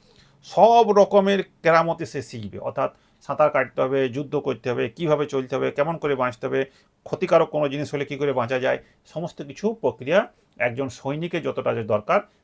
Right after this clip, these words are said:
সে সেখানে থেকে গেল। এইবারে মোটামুটি এখান থেকে, মানে, অর্থাৎ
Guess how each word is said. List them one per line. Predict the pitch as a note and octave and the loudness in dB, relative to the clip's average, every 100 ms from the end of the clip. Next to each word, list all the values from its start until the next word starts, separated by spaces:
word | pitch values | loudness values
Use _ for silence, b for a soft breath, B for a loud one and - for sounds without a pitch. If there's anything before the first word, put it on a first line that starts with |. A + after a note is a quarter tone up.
| - | -18
সে | A#2 | -14
সেখানে | A#2 - A2 G3+ _ _ _ - | -14 -12 -10 -10 _ _ _ -4
থেকে | B2+ G2+ | -4 -4
গেল। | D#2+ - _ | -8 -16 _
এইবারে | C#3 F#3 A3+ C4+ D4+ _ _ _ _ _ _ - | 0 2 4 2 -2 _ _ _ _ _ _ -8
মোটামুটি | C#3 D#3+ B3 A#3+ A#3 C4+ | -4 2 4 4 0 -2
এখান | C4+ E3 D#3+ G#3+ G#3+ | -2 -2 0 0 0
থেকে, | G#3+ G#3+ A#3+ | -2 -4 -4
মানে, | B3+ G3+ | -2 -2
অর্থাৎ | E3+ B2 F#3+ F#3+ | 0 2 2 0